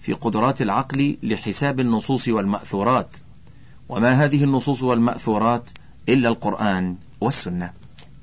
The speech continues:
وهو تعبير علماني تلمودي يراد به الانتقاص من مصطلح النقل الذي هو في مواجهة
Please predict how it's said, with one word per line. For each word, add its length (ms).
وهو 240
تعبير 800
علماني 960
تلمودي 680
يراد 380
به 340
الانتقاص 800
من 160
مصطلح 580
النقل 580
الذي 340
هو 200
في 160
مواجهة 540